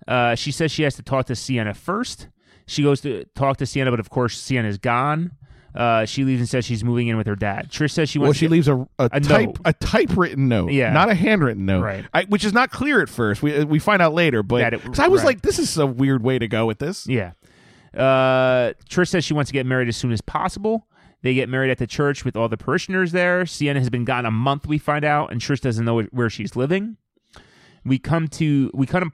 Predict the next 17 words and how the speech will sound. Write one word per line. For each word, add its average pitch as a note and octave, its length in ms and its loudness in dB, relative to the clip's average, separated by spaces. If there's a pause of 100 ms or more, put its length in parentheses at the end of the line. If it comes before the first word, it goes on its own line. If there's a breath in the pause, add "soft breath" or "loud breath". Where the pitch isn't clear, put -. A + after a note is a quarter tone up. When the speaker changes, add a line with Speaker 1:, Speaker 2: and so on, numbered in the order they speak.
(100)
Speaker 1:
we B2+ 140 -2
come - 260 -4
upon D3+ 520 -2
two D3+ 260 0
hikers, F#3+ 540 -2
and A#2+ 140 -2
they A#2+ 100 0
find A#2 500 -2
the A2+ 80 0
dead G#2+ 240 -2
body, D#3+ 280 2
who B2 120 2
ends A2 140 -2
up G#2 100 -8
being A2 240 -4
the G#2 80 -4
dad. D#3 500 -2